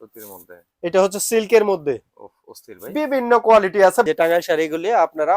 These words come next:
Speaker 2: অনেক সুন্দর সুন্দর শাড়ি আপনারা যারা নিতে চান যোগাযোগ করেন আমার স্ক্রিনে দেওয়া নাম্বারে। যারা পাঁচ পিস নিবেন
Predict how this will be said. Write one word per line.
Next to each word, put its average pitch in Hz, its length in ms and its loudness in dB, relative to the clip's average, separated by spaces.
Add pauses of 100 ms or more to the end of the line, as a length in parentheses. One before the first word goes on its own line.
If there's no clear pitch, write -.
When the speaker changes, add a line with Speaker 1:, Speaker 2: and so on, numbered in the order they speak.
(140)
Speaker 2:
অনেক 170 200 -4
সুন্দর 175 240 -10
সুন্দর 165 280 -10
শাড়ি 170 320 -6
আপনারা 156 340 -4
যারা 143 220 -4
নিতে 160 260 -10
চান 202 240 -10
যোগাযোগ 165 420 -6
করেন 151 180 -4
আমার 151 240 -4
স্ক্রিনে 160 340 -8
দেওয়া 156 140 0
নাম্বারে। 151 380 -2 (1040)
যারা 175 220 6
পাঁচ 220 260 6
পিস 214 220 -4
নিবেন 226 220 2